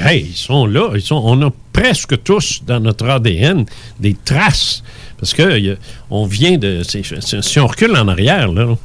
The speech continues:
je veux dire, à un moment donné, il y a eu du, du, du sang mêlé. Il y a, ils disent,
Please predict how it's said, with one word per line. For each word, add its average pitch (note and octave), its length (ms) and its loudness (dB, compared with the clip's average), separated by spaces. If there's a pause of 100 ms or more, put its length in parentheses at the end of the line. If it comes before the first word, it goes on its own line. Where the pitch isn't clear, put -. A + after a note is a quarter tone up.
je E2 200 -8
veux F2 60 -6
dire, G2 220 -2 (600)
à G#2 60 0
un - 20 4
moment C#3 300 4
donné, B2+ 280 2
il D#3+ 80 2
y A2+ 60 4
a A#2 40 4
eu B2+ 200 4
du, A2+ 320 -2
du, G2+ 220 -2
du G2+ 180 0
sang D3+ 260 2
mêlé. B2+ 480 2 (400)
Il B2+ 100 4
y E3 40 6
a, F#3 160 2 (220)
ils C3+ 100 2
disent, G#3 560 0